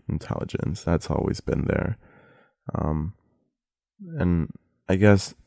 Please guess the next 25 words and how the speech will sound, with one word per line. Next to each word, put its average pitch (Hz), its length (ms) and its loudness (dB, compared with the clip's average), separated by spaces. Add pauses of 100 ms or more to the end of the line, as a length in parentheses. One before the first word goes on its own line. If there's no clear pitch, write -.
(380)
now 78 320 6
more 78 180 6
than 76 140 4
ever, 71 180 2
I'm 71 100 2
just 78 160 -4
starting - 260 0
to - 120 -6
realize 71 520 2
that 78 140 0
I 80 40 0
feel - 200 -6
like 107 140 -4
it's 92 140 -2
just, - 200 -4
like, - 380 -4 (640)
I'm 107 120 8
scared 120 440 10
it's 175 160 6 (440)
continuing 92 640 6
to - 120 -6
just - 320 0 (1800)
get 90 380 6 (380)
increasingly 90 680 2
worse. 76 560 4